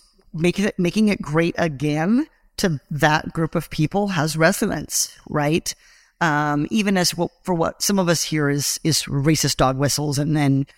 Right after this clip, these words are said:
um, other things. And so I do think that this is an, a lesson in what happens when you, when you're not there for people politically. And I'll just give you another context in which I saw this. So when I arrived in California for the second time, I taught at Berkeley for a year, and then I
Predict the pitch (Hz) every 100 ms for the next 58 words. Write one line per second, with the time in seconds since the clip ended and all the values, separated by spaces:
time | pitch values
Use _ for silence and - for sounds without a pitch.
0 | _ - 135 131 135 - 170 151 143 -
1 | 170 143 143 - 165 156 165 156 151 190
2 | 170 196 - 196 165 160 139 - 175 165
3 | 156 151 156 - 139 139 131 - 180 202
4 | 151 156 143 123 160 180 - 156 147 147
5 | 135 _ _ _ _ _ - 185 180 160
6 | 160 160 185 214 - 214 151 147 147 -
7 | 180 151 165 160 147 151 147 - 170 175
8 | 165 160 165 - 160 214 - 151 - 156
9 | 151 - 165 - 240 294 156 - - 151
10 | 147 151 - - _ _ - 175 165 165
11 | 160 160 180 214 208 185 170 156 156 -
12 | 156 151 151 - 147 - 170 160 131 139
13 | 151 - 190 165 160 143 151 139 151 147
14 | 135 143 135 135 143 139 135 139